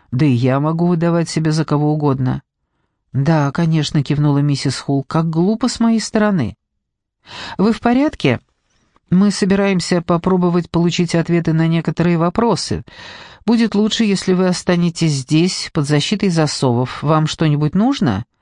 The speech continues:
Она покачала головой. «Почему вы меня защищаете? Прошлой ночью, когда на меня набросился этот монстр, вы преградили ему путь. Но вы меня даже не знаете,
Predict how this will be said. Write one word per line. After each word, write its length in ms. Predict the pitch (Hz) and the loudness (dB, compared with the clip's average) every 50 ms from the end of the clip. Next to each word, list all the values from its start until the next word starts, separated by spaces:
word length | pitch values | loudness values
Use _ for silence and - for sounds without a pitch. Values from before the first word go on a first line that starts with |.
| _ _ | _ _
Она 160 | 175 202 226 | -2 -2 0
покачала 480 | - 214 - 160 143 - 190 175 170 170 | -2 0 0 0 0 0 0 0 0 0
головой. 560 | 165 170 160 156 147 139 120 104 - - - _ _ _ _ _ _ _ _ _ _ _ _ _ _ _ _ _ _ | 0 0 2 0 0 0 0 -2 -2 -4 -8 _ _ _ _ _ _ _ _ _ _ _ _ _ _ _ _ _ _
«Почему 380 | - 139 - - 156 170 180 185 | -6 -6 -2 0 0 2 2 2
вы 120 | 170 180 | 2 2
меня 320 | 170 170 170 175 180 175 165 | 2 2 2 2 0 0 0
защищаете? 960 | - 170 160 - 175 165 - - 180 156 127 110 98 - - - 104 107 - _ _ _ _ - - - - - - - - | 0 -2 -2 0 -2 -2 -2 -2 0 0 0 0 -2 -4 -8 -12 -12 -14 -16 _ _ _ _ -20 -20 -20 -20 -20 -20 -20 -4
Прошлой 400 | - 208 240 233 - - 196 180 | 0 0 2 2 2 0 0 2
ночью, 360 | 165 165 175 208 208 - 202 | 2 2 2 0 0 -2 -2
когда 340 | - 156 143 139 143 156 175 | 0 0 0 0 0 0 0
на 80 | 185 180 | 2 0
меня 300 | 151 139 139 147 156 170 | 0 0 0 0 0 0
набросился 680 | 165 156 135 143 147 151 180 185 - 175 147 - - 160 | 0 0 0 0 0 0 0 0 0 0 -2 0 -2 -2
этот 240 | 147 - 143 - 151 | 0 0 0 0 2
монстр, 540 | 139 139 131 120 120 - - - 202 202 - _ _ _ _ | 2 2 2 0 0 -2 -2 -2 -2 -2 -4 _ _ _ _
вы 180 | - 123 175 175 | 0 0 0 0
преградили 680 | - - - - - 175 170 170 165 170 196 190 202 | 2 0 0 0 2 2 2 2 2 2 2 2 2
ему 220 | 208 208 214 233 240 | 2 2 2 2 0
путь. 400 | - - 233 156 - - - - _ _ _ _ _ _ - | 0 0 0 0 -2 -4 -10 -12 _ _ _ _ _ _ 2
Но 120 | 151 160 | 2 4
вы 120 | 147 165 | 4 2
меня 240 | 160 165 165 175 180 | 2 2 0 0 0
даже 240 | 170 190 185 165 202 | 0 0 0 0 0
не 140 | 196 208 214 | 0 0 0
знаете, 640 | 190 - 240 277 277 240 151 120 - - - - | 0 0 0 0 0 0 -2 -4 -4 -6 -8 -8